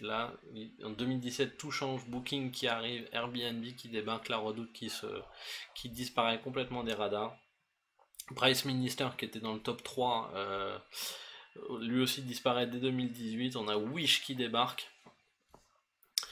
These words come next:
Donc c'est une application, d'accord, mais c'est quand même un site e-commerce à l'origine. C'est juste une, un site e-commerce sur une app, comme vente privée. Euh, puis la Vinted, et cetera. C'est ha-, hallucinant en, en si peu de temps, en quelques, en,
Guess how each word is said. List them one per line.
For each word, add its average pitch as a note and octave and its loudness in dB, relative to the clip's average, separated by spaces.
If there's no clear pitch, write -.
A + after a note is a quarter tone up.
Donc A#2+ -4
c'est B2 -2
une A#2 0
application, B2 0
d'accord, A#2 0
mais G#2+ -6
c'est - -8
quand A2 0
même A2 -2
un G#2 -2
site - -10
e-commerce A2 -4
à A2 -4
l'origine. G#2 -4
C'est G2 -10
juste G#2 -12
une, G2+ -10
un G2+ -8
site - -14
e-commerce G#2+ -4
sur G#2+ -4
une G2 -4
app, A2 -6
comme A2 -4
vente G#2 0
privée. G#2 -2
Euh, F2+ -8
puis A2+ -4
la A2 6
Vinted, A2+ 2
et F#2 -2
cetera. A2+ -2
C'est C3 4
ha-, B2+ 4
hallucinant D3+ 0
en, A2 0
en A2+ -4
si - 0
peu D3+ 0
de - -6
temps, E3 -2
en G#2 -4
quelques, D3 0
en, A2 0